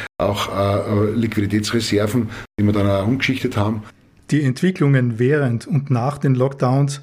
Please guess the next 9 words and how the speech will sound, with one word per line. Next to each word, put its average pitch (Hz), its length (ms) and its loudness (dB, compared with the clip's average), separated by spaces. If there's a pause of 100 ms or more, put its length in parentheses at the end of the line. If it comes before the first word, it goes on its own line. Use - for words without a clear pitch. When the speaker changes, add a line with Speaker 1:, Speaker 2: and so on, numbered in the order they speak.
(160)
Speaker 2:
haben 135 220 4
auch 135 120 2
für 143 140 -2
den 135 100 2
gestandenen 135 680 2
Handelsprofi 135 960 0 (260)
unerwartete 139 720 4
Erkenntnisse 139 640 2
gebracht. 131 560 -4